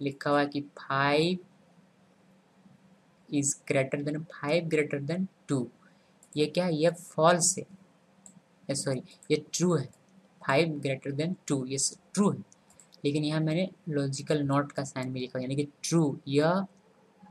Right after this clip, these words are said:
true नहीं है। मेरा ये पूरा statement का पूरा जो ये लिखा हुआ है, इसका कहने का मतलब यही है, यह true नहीं है, यह true है,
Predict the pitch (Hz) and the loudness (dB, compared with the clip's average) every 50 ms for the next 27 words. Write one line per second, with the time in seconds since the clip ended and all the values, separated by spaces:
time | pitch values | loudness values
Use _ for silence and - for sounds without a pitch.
0 | - _ - 147 151 151 156 165 170 185 190 190 - - _ _ _ _ _ - | -20 _ -4 0 2 2 2 2 2 0 -2 -4 -6 -12 _ _ _ _ _ -10
1 | 135 131 131 131 131 127 123 123 135 147 143 139 - - _ _ _ _ _ _ | -8 -6 -4 -4 -4 -4 -2 -2 -2 -2 -2 -2 -4 -8 _ _ _ _ _ _
2 | _ _ _ - - - - _ _ _ _ _ - 131 131 131 127 127 127 - | _ _ _ -20 -20 -20 -20 _ _ _ _ _ -8 -6 -6 -4 -4 -6 -6 -8
3 | - - 135 131 131 131 131 - - - - 139 135 - - 127 127 127 - 135 | -6 -2 0 0 0 0 -2 -4 -8 -6 -6 -6 -6 -6 -6 -8 -8 -8 -8 -10
4 | 135 - - 139 139 139 143 139 135 135 135 131 131 131 135 135 - - - 139 | -12 -10 -6 -2 0 0 0 0 -2 -4 -4 -4 -4 -4 -6 -10 -14 -10 -6 -4
5 | 135 131 131 131 131 - - _ - 135 135 139 139 139 - 135 131 135 139 139 | -2 -2 -2 -4 -4 -10 -14 _ -10 -8 -6 -6 -6 -6 -8 -10 -8 -6 -6 -4
6 | 135 135 139 147 143 131 120 - - - - - - _ _ - _ - 139 135 | -4 -2 -2 -2 -2 -4 -6 -10 -14 -20 -20 -20 -20 _ _ -20 _ -10 -4 0
7 | 139 147 160 175 170 165 - - _ _ _ - 139 143 147 147 147 156 165 165 | 2 4 4 4 2 -2 -8 -14 _ _ _ -4 0 2 2 2 2 -2 -4 -6
8 | - _ _ _ _ - 135 131 131 131 131 131 127 123 - 131 147 147 139 127 | -8 _ _ _ _ -10 -8 -6 -6 -6 -6 -6 -8 -8 -6 -4 -2 0 0 -2
9 | 113 113 - _ _ _ _ _ _ _ - - _ _ _ _ - - - _ | -4 -8 -16 _ _ _ _ _ _ _ -20 -20 _ _ _ _ -20 -20 -20 _
10 | _ _ _ - - 143 139 143 - - 156 165 180 165 156 170 185 175 143 123 | _ _ _ -8 -6 -6 -6 -6 -6 -2 0 2 2 2 2 2 2 2 0 -2
11 | - - _ | -4 -10 _